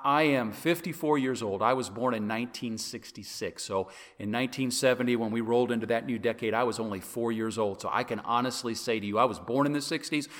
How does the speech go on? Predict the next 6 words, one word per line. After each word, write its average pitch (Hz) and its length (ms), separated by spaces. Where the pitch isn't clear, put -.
but 101 300
I 131 140
have 104 300
no 117 600
real 107 440
memory 98 720